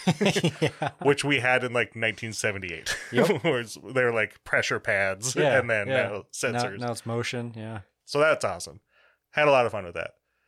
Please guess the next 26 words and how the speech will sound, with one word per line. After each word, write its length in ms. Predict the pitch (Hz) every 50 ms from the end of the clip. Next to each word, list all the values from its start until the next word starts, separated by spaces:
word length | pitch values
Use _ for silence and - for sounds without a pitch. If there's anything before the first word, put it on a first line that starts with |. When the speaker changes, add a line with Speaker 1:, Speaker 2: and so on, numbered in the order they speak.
| _ _ _ _ _ _
Speaker 1:
So 260 | - - 143 143 135 - -
episode 320 | 180 160 160 185 160 127
two 120 | - 151 147
is 80 | 131 -
kind 180 | 151 143 131
of, 60 | 123 117
like, 160 | 120 117 113
all 120 | 127 131
about 300 | 123 123 123 120 - -
figuring 340 | - 143 117 123 123 120 117
out 220 | 117 117 113 - _ _ _ _ _ _ _ _ -
that 300 | 127 120 113 107 - - -
third 520 | - - - 139 135 135 135 131 107 -
crew 300 | - - - 131 127 117
member, 500 | 107 95 90 87 85 90 90 90 90 - _ _ _ _ _ _ _ _ _ _ _ _ _ _ _ -
and 120 | 113 110
that 180 | 107 131 131 113
whole 160 | 110 131 127
mystery 340 | 123 127 120 - - 123 123
is 100 | 117 -
fun. 360 | - - 113 113 110 110 110 110
Speaker 2:
Which 160 | 120 117 - 143
was 100 | 127 -
proper 440 | - - 123 113 113 107 - 117 -
creepy 340 | - 120 117 117 - 120 117
too. 380 | - 160 170 175 139 107 98